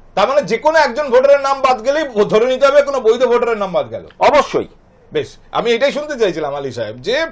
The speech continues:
Speaker 1: তৃণমূল কংগ্রেস আসলে একজন ভোটারেরও নাম, মানে, বৈধ অবৈধ ছেড়ে দিন,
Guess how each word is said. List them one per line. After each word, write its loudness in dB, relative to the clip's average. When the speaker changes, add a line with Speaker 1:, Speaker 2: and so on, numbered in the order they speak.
Speaker 1:
তৃণমূল -6
কংগ্রেস 0
আসলে -4
একজন -2
ভোটারেরও 6
নাম, 0
মানে, 0
বৈধ -2
অবৈধ 2
ছেড়ে 0
দিন, -12